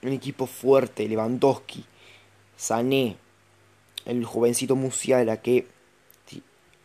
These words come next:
tiene un juego excepcional para el fútbol alemán y mundial. El inglés Musiala,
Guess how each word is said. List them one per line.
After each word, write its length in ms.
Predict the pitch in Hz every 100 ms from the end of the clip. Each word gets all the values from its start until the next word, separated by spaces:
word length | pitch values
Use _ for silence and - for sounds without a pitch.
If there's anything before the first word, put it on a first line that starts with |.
| _
tiene 180 | 120 113
un 60 |
juego 160 | 123 120
excepcional 460 | 113 107 113 117
para 160 | 113 113
el 100 | 110
fútbol 440 | - 127 113 113
alemán 420 | 107 117 120 120 120
y 160 | 120 120
mundial. 520 | 120 117 120 117 104 - - - _ _ _ _ _ _ _ _
El 100 | 110
inglés 320 | 113 120 123
Musiala, 600 | 120 113 - 117 113 107